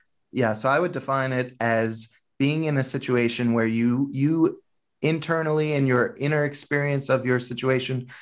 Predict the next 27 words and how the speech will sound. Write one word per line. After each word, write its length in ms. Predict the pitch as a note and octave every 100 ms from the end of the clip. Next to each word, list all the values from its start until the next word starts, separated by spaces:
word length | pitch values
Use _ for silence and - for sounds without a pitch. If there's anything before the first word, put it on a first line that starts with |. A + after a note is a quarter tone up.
| - _
feel 240 | D3 D3+
like 320 | C3+ B2+ B2
you 160 | B2+ C#3
don't 240 | D3+ C#3+ C3
actually 320 | C3 - A#2+
belong, 640 | A#2 A2 A2+ A#2+ B2 D#3 F3 - - -
that 160 | A#2
you've 160 | A#2 A#2+
somehow 720 | - C3+ C3 C3 B2+ B2 B2 _ _ _
achieved 800 | - A2 - C3+ C3+ C#3+ C#3+ C3+
that 400 | B2 C3 C3 B2+
status 680 | - - B2 B2+ C3 C3 -
by 220 | - A#2
mistake, 760 | A2+ A2 - - A#2 E3 - - -
and 160 | A#2+ A#2+
that 180 | A#2+
you 140 | A#2+ A#2+
will 160 | A#2+
be 160 | A#2 A#2+
revealed 720 | A#2 A2+ B2+ C#3+ C3 A#2 A2 _ - _
to 80 | -
the 140 | B2 A2+
world 260 | A#2+ A#2+ A#2
to 80 | G#2+
be 120 | G#2
a 120 | G#2
fraud. 380 | A2 G#2+ G#2 -